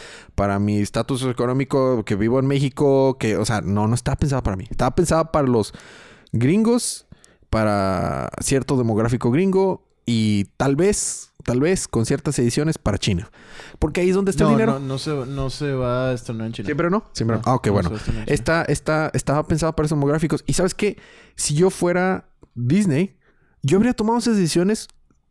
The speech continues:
Speaker 1: porque desde un aspecto de negocio yo quiero que la película haga dinero. Entonces no los puedo culpar tampoco. ¿Sacas?
Speaker 2: Ujú.
Speaker 1: Entonces, eh, sí, no, la película no es para mí.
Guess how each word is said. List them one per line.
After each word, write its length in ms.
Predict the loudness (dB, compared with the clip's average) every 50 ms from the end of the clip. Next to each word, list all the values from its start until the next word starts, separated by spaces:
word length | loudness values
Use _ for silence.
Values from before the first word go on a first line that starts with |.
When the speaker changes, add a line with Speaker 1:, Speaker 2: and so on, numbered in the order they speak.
| _
Speaker 1:
porque 260 | -2 -2 0 0 -2 0
desde 220 | 0 2 2 2
un 80 | 0 0
aspecto 360 | 0 0 -2 -4 -2 0 0
de 20 | 0
negocio 340 | 2 2 0 0 2 0
yo 80 | 0 0
quiero 160 | 0 -2 -2
que 60 | -2
la 80 | -2 -2
película 240 | -2 -2 0 0 0
haga 120 | 2 0 0
dinero. 340 | 0 0 -2 -4 -4 -6 _ _ _ _ _ -16 -6 -6
Entonces 340 | -2 0 0 0 0 0
no 200 | 0 0 2 2
los 160 | 2 0 -2 0
puedo 180 | -2 -4 -2 0
culpar 400 | -2 -4 -2 -4 -4 -4 -4 -4
tampoco. 420 | -4 -4 -4 -6 -8 -12 -20 _ _ _ _ _ _ _ _ _ _ _ _
¿Sacas? 440 | -6 -6 -6 -6 -10 -12 -12 -16 _ _ -20 -20 _
Speaker 2:
Ujú. 460 | -12 -10 -10 -8 -8 -8 -8 -10 -10 -14 -16 _ _ _ _ _ _ -6 -6
Speaker 1:
Entonces, 460 | -2 -2 0 0 2 0 0 -2 -6 -12 -12 -10 -8
eh, 360 | -6 -6 -4 -6 -6 -6 -8 -10 -14 _ _ _ _ -8
sí, 120 | -4 -4 -4 -4 -2
no, 260 | -2 -2 -2 -2 -2
la 160 | -4 -6 -4
película 260 | -4 -4 -2 -2 -2
no 80 | 0 -2
es 60 | -2
para 140 | -2 -4 -2
mí. 140 | -4 -4